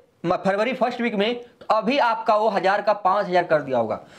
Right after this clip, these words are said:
तो आखिर हम एक रुपये का सपना क्यों ना देखें? और यहीं पे दोस्तों एक भाई साहब तो confirm भी कर दिया है, और वो कोई मामूली इंसान नहीं है,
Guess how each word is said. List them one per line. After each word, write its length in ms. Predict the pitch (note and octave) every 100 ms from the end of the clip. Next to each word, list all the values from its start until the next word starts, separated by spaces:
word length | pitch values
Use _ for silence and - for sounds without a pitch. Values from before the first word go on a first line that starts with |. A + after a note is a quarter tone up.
| -
तो 60 |
आखिर 240 | G3+ G#3 B3+
हम 140 | B3+
एक 300 | B3 B3+ C#4
रुपये 260 | C4 B3+ C4+
का 80 | B3+
सपना 200 | A3+ A#3 A#3+
क्यों 220 | A#3+ B3
ना 100 | A#3
देखें? 300 | G3+ G3+ G#3 - _ -
और 160 | A#3 B3
यहीं 260 | G#3+ A#3 C#4+
पे 100 | C#4+
दोस्तों 360 | B3+ B3 A3+ - - _ _ A3
एक 180 | C4+ A#3
भाई 300 | F3 A3+ C4
साहब 240 | B3 B3
तो 60 | C4
confirm 440 | B3+ A3+ G3 C#4
भी 100 | B3+
कर 180 | C4 B3
दिया 220 | G#3+ G#3+
है, 180 | D#3+ - _ _ _ -
और 120 | G#3+
वो 120 | B3+
कोई 300 | C4 B3 C#4+
मामूली 460 | C4+ A3 A3 A#3+ C#4
इंसान 300 | C4 C4 B3
नहीं 220 | C4 B3+
है, 200 | F#3 -